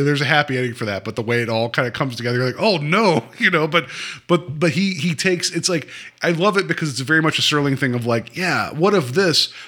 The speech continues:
but what if I take it in, like, five or six different directions?" This, this, um, you know, T C K R little thing, like, it's one of those ones that, like, I don't wanna t-, Striking Vipers, just, oh, I'm hitting microphones.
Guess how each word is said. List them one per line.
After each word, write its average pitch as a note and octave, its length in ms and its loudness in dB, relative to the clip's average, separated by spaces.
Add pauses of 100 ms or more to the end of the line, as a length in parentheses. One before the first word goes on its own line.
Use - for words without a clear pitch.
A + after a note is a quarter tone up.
(120)
but E3+ 80 4
what E3 220 6
if F3+ 100 0
I D3+ 80 2
take E3+ 260 -2
it D#3+ 80 -6
in, B2+ 80 -8
like, C3 180 -2
five C3+ 320 0
or B2+ 60 0
six - 240 0
different A#2 300 -4
directions?" A#2 520 0 (400)
This, E3 280 4
this, D3+ 300 0
um, B2 420 0
you C3 80 -4
know, A2 160 2
T D3+ 160 0
C C#3+ 180 0
K C#3 180 2
R B2 480 2 (500)
little C3+ 200 2
thing, A#2+ 320 0 (440)
like, D#3 180 2
it's D#3 140 -2
one G#3+ 100 4
of F#3+ 60 6
those D3 120 2
ones E3 260 4
that, C#3 140 4
like, B2+ 160 0
I B2+ 120 2
don't G3 100 4
wanna F3+ 140 4
t-, C3 340 -2
Striking B2+ 360 0
Vipers, G#2+ 420 -4 (200)
just, - 160 8 (380)
oh, D3 180 -8
I'm A#2+ 140 -4
hitting G#2+ 320 -2
microphones. G#2 540 -2